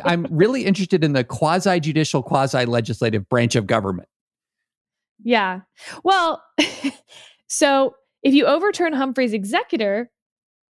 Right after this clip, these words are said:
Speaker 2: which this case did not reach, obviously, but there's clearly some votes percolating for it.
Speaker 1: <laughs>
Speaker 2: Um, you could end up with some really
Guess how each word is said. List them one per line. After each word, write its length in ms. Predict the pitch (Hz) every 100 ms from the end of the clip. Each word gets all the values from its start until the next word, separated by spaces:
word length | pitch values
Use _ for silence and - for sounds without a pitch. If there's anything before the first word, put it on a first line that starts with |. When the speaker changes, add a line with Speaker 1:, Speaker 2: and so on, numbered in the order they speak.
| _ -
Speaker 2:
which 400 | 240 202 - - _ _ -
this 160 | 214
case 220 | - 202
did 100 | -
not 200 | 190 269
reach, 200 | 226 202 190
obviously, 500 | 180 185 - 214 277
but 220 | 226 214
there's 160 | 208
clearly 360 | - 381 523 466
some 240 | - 320
votes 320 | 254 311 294 -
percolating 640 | 339 349 339 220 190 185
for 200 | 190 180
it. 140 | 247 240 -
Speaker 1:
<laughs> 100 | 185 _ _ _ _
Speaker 2:
Um, 480 | 269 269 254 247 220 _ _ _ _ -
you 100 | 277
could 140 | -
end 180 | - 240
up 140 | 220 226
with 100 | 220
some 220 | 233 202
really 420 | 208 202 247